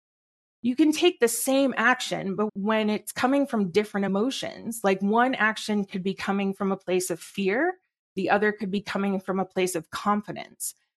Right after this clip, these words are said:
Same action, you're gonna get totally different results. And this idea of life planning and coaching is, how do you help the person to visualize what it is that they want to create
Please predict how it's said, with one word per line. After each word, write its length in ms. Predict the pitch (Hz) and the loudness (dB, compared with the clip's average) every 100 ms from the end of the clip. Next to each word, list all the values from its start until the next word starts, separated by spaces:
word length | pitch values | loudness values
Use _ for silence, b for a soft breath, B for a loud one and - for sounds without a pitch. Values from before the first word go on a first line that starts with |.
| - | -8
Same 480 | - - 240 269 254 | -2 4 6 6 4
action, 640 | 208 262 - - 175 180 180 _ _ | 2 2 0 -4 -4 -4 -8 _ _
you're 160 | 214 247 | 0 2
gonna 200 | 247 196 | 2 4
get 220 | 190 190 | 2 0
totally 540 | - - 240 240 208 | -10 -2 0 2 2
different 380 | 185 190 175 165 | 0 -4 -6 -6
results. 640 | 180 175 185 - - - - _ _ _ _ _ _ _ - | -4 2 2 0 -12 -18 -18 _ _ _ _ _ _ _ 0
And 220 | 254 254 | 2 2
this 400 | 202 247 240 - - | 2 2 2 -2 0
idea 440 | 240 185 240 311 | 0 0 2 4
of 120 | 277 | 4
life 340 | 202 202 208 - - | 2 2 0 -4 -4
planning 640 | 320 339 208 165 196 208 _ _ _ _ _ _ | 0 2 0 -4 -6 -10 _ _ _ _ _ _
and 340 | - 247 233 202 | 4 4 4 0
coaching 680 | - 285 339 330 180 180 185 | 0 4 4 2 0 0 0
is, 340 | 202 202 190 - | 0 0 0 -6
how 320 | - 240 277 | -4 0 2
do 80 | 330 | 6
you 180 | 349 | 6
help 360 | 311 - 226 226 | 4 4 2 2
the 80 | 202 | -6
person 500 | - 202 214 202 196 | -2 -2 0 0 0
to 300 | - 202 190 | -2 -2 2
visualize 560 | 208 233 262 240 226 | 4 4 4 4 4
what 160 | 196 202 | 2 4
it 120 | 196 | 4
is 140 | 196 185 | 4 2
that 260 | 180 - | -4 -2
they 100 | 196 | 0
want 220 | 185 185 | 2 2
to 60 | 185 | 0
create 420 | - 233 220 180 | 0 4 6 4